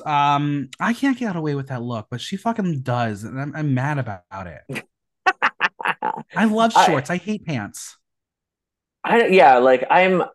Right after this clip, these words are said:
Speaker 2: I don't know. I think it's because she's, like, she's small in stature. I think she can get away with cer-,
Speaker 1: Yeah.
Speaker 2: they'll get away with it better than other people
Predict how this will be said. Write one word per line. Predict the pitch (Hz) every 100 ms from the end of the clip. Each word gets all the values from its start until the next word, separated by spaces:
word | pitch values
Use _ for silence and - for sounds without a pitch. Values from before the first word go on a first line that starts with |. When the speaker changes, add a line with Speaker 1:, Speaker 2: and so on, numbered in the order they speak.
| _ _
Speaker 2:
I | 175
don't | 202 220
know. | 185
I |
think | 170 240
it's | -
because | 370 247 220 -
she's, | 214 180
like, | 156 131 -
she's | 151 -
small | - 160 135 160 165
in | 127
stature. | - 117 131 196 214 240 262 - _ _
I | 147
think | 156 170
she | 196
can | 190 165
get | 160
away | 139 120 117 123
with | 139 151 151 _ _ _ _
cer-, | - 170 165 151 131 -
Speaker 1:
Yeah. |
Speaker 2:
they'll | 135
get | 139 156
away | 147 143
with | 143
it | 156 131
better | 135 135
than | 131
other | 117 120
people | 156 165 202 214 233